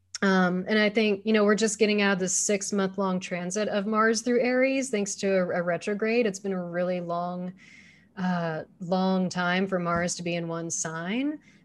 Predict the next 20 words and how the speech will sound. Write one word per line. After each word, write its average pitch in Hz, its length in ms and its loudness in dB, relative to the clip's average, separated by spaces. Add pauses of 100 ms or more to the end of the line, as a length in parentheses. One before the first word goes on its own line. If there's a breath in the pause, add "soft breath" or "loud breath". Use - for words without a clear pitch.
but 202 120 2
it 214 100 6
has 240 260 0
been 208 240 2
so 196 680 0
crucial 175 800 -2 (560 soft breath)
for 208 180 2
me, 226 300 6
I 175 100 6
feel, 185 240 2
and 180 80 0
I 175 60 -2
know 220 180 0
a 190 60 2
lot 190 380 0
of 185 100 -2
people, 220 380 0
to 196 160 -2
just 202 600 -2
take, 208 360 -2